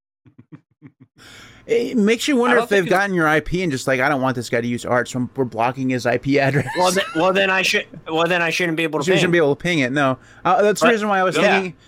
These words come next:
Speaker 2: That's why I was thinking it was, would be, it might be a V P N problem because it, it, a lot of mirrors or whatever have blocked certain V P I, V P N I P addresses for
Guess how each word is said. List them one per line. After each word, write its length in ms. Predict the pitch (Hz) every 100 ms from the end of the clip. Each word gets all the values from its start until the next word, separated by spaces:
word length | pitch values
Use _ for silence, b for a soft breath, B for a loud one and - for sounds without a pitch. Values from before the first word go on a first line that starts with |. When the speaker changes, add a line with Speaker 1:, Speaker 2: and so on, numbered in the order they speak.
| -
Speaker 2:
That's 220 | 180 196
why 100 | 214
I 40 |
was 120 | 208
thinking 260 | - 190 185
it 40 |
was, 260 | 165 160 143
would 200 | 175 151
be, 120 | 156
it 120 | 151 151
might 160 | 147
be 80 | 151
a 80 | 135
V 160 | 131
P 180 | 135 135
N 100 | 175
problem 300 | 165 139 131
because 300 | 131 131 127
it, 100 | 131 151 151
it, 340 | - - - - _ _ -
a 80 | 139
lot 240 | 147 190
of 440 | 190 143 131 -
mirrors 380 | 147 143 143 135
or 80 | 131
whatever 560 | 127 123 123 123 120 117 B B B B -
have 220 | 135 113
blocked 320 | 131 127 -
certain 420 | - - 127 127
V 160 | 117 123
P 200 | - 127
I, 120 | 123 -
V 120 | 127
P 200 | 127 127
N 340 | 123 117 117 110 110
I 140 | - 120
P 220 | 135 139
addresses 520 | 120 95 - 69 65
for 180 | -